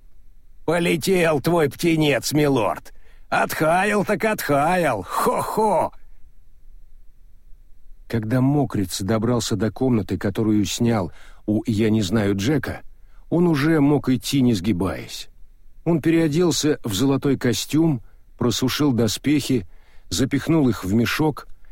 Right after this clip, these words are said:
вышел в переулок и поспешил в банк. Вернуться было сложнее, чем выбраться. Стража сменялась тогда же, когда уходили сотрудники, и в общей суете, царившей вокруг Мокрица,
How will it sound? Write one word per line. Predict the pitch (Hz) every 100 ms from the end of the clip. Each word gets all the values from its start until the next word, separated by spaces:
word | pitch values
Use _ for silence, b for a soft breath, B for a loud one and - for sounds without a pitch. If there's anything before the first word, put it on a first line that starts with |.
| - -
вышел | 95 143 135 127 123
в | -
переулок | 123 107 127 151 147 - - - - -
и | 151
поспешил | - 143 - 143 - 104 104 110
в | 104 90
банк. | 101 87 71 - - - - - - - - - - - - - -
Вернуться | 87 107 110 151 143 147
было | 135 143
сложнее, | 135 143 139 120 143 135 98
чем | - 117 104
выбраться. | 92 110 87 80 - 82 - - - - - - -
Стража | - - 135 143 110 127 127
сменялась | - 123 120 127 127 110
тогда | 135 110 113 151
же, | 104 104
когда | 113 104 123
уходили | 113 131 117 131
сотрудники, | 120 135 123 147 98 85 - - - - - -
и | 117
в | 117
общей | 143 - - 113
суете, | - 123 117 - 156 87 b b b
царившей | - 117 117 110 - 117
вокруг | 95 117 117 110 -
Мокрица, | 123 151 107 92 - 64